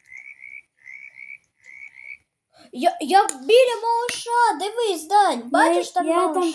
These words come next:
Speaker 2: хотів і показати оце.
Speaker 1: О, мені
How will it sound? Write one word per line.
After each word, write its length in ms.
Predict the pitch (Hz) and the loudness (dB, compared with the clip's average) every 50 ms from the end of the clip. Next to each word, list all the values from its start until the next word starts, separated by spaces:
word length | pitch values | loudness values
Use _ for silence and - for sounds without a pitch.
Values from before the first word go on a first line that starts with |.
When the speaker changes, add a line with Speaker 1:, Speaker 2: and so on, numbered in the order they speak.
| - | -4
Speaker 2:
хотів 440 | - 349 330 339 349 349 330 - - _ _ _ _ _ | -4 -4 -4 -4 -4 -6 -6 -6 -10 _ _ _ _ _
і 80 | 330 320 | -18 -16
показати 680 | - 320 - - 359 339 285 240 220 214 214 - 208 | -16 -18 -12 -8 -8 -8 -8 -8 -12 -12 -14 -12 -12
оце. 400 | 208 208 202 196 202 - - 196 190 190 190 _ _ _ _ _ - - - - - - _ _ _ _ _ _ - | -10 -10 -10 -12 -14 -14 -12 -12 -12 -14 -16 _ _ _ _ _ -20 -20 -20 -20 -20 -20 _ _ _ _ _ _ 0
Speaker 1:
О, 200 | 359 403 427 370 | 2 2 2 2
мені 320 | 339 339 339 370 453 480 | 0 -4 -4 -4 -4 -4